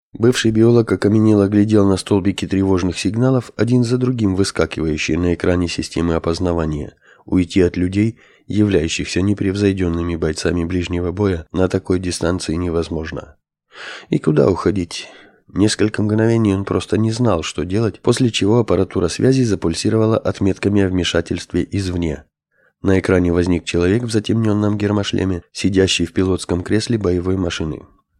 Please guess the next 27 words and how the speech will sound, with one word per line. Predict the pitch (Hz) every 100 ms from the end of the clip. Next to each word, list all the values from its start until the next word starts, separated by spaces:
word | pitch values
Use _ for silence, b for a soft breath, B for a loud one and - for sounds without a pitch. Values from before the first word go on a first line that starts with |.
| _ _ _ _ _
«Пилот | 117 110 127 -
Хастанар!» | - 117 - - 120 101 - - _ _ _
Лингвотранслятор | 85 95 92 92 92 92 - 127 - 95
хлестнул | 92 90 107 107
по | 107
слуховым | - 90 - 87 90
нервам | 90 98 95
шипением | - 87 82 90 101 -
экстренного | 104 - 85 87 90 85
сигнала | - 90 98 110 98
об | 92
обнаружении | 87 87 87 90 101 110
разговорной | 92 87 82 87 98 87
речи | 82 87 -
противника. | - 82 87 80 - 78 - B B B B B B B B B B -
«Заглушите | 101 120 127 127 - 120 113
двигатели | 110 113 113 120 127
и | - 135
не | 147
покидайте | 139 147 151 131 101 -
защитного | 95 90 - 92 98 92
поля | 92 123 139
до | 104
особого | 95 - 104 101
указания. | 101 - 95 87 82 80 - _
Конец | - 85 87 101
связи». | - 87 80 78